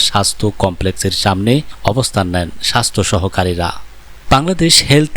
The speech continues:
অ্যাসিস্ট্যান্ট অ্যাসোসিয়েশন চন্দনাইশ উপজেলা শাখার উদ্যোগে আয়োজিত অবস্থান কর্মসূচিতে বক্তব্য রাখেন সংগঠনের সভাপতি মোহাম্মদ শামসুল আলম চৌধুরী, সাধারণ সম্পাদক কাজী মোহাম্মদ রিদওয়ান,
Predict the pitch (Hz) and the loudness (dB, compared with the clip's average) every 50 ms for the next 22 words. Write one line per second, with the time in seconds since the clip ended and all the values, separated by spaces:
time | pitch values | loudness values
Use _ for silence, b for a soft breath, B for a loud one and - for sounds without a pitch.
0 | - - 110 101 - - 135 - - - 170 165 156 - - 117 113 - - 127 | -2 0 0 2 2 2 2 2 2 2 2 2 0 0 0 0 2 2 2 4
1 | - - - 120 120 117 - - 135 127 135 - - 110 101 95 104 98 101 104 | 4 4 4 4 4 4 2 0 0 0 0 0 0 -2 0 2 2 2 2 0
2 | - - 98 92 - 98 90 - 90 87 85 87 - - 107 98 - 95 92 92 | 0 0 0 0 2 0 0 2 2 0 2 2 2 0 0 0 0 0 0 0
3 | 90 - - 101 87 110 120 131 B B B B B B - 101 117 139 139 135 | -2 0 0 0 2 2 2 2 B B B B B B -2 0 2 2 2 0
4 | 170 160 - 165 160 160 - - 107 98 107 123 127 - - 135 127 131 - - | -2 -2 0 0 0 0 0 0 0 0 0 -2 -4 -2 -2 -4 -4 -4 -2 -2
5 | 92 92 87 87 92 110 104 - - 117 - - - - - 127 113 90 87 - | 0 0 0 0 -2 -2 0 0 0 2 2 2 2 2 2 2 2 0 -2 -2
6 | - - 104 90 90 90 90 82 87 - - 113 117 139 B B B B B B | 0 0 0 2 2 2 2 2 0 0 2 2 2 2 B B B B B B
7 | - - - 139 151 139 165 160 - 170 170 160 - - 127 120 123 123 - 131 | 0 0 0 0 0 -2 -2 -2 -2 -2 0 0 0 2 2 2 0 0 0 -2
8 | - - 131 123 117 98 82 82 95 92 92 90 92 - - - - - 127 139 | -2 0 0 2 2 2 0 0 0 0 2 0 0 0 0 -2 0 0 0 -2
9 | - - 113 98 90 87 87 87 87 - - 95 87 90 92 92 90 90 B B | 0 2 2 2 2 2 0 -2 -2 0 0 2 2 2 2 2 0 -4 B B
10 | B B B - - - 110 - 107 98 98 101 - - 123 120 117 131 131 131 | B B B -2 0 0 2 0 0 -2 -2 -2 -2 -2 -2 0 0 0 0 0
11 | 147 143 - - - 107 98 95 92 90 90 87 85 95 92 92 92 92 90 - | 0 -2 0 0 -2 -2 0 -2 -2 -2 -2 0 0 0 0 0 0 0 0 -2
12 | - 117 104 107 104 90 98 92 90 90 87 | -2 0 2 2 2 4 2 2 2 2 0